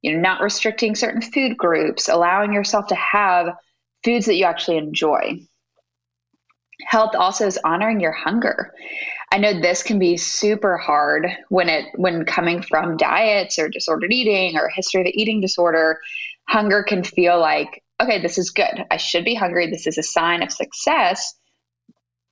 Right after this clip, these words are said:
But hunger is also our body's way of telling us, "Hey, I need more food. I need more energy." And so in honoring our hunger, that even goes back to nourishing our body.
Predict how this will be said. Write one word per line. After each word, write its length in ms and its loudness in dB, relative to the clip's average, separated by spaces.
But 420 2
hunger 320 0
is 80 0
also 240 2
our 160 2
body's 300 0
way 100 2
of 80 -2
telling 320 0
us, 140 -4
"Hey, 320 0
I 140 2
need 200 0
more 180 2
food. 360 -2
I 80 2
need 160 0
more 180 0
energy." 480 -2
And 180 2
so 380 2
in 100 0
honoring 520 0
our 120 0
hunger, 720 -2
that 240 2
even 220 -2
goes 180 0
back 240 -2
to 100 -6
nourishing 540 -2
our 100 0
body. 480 -2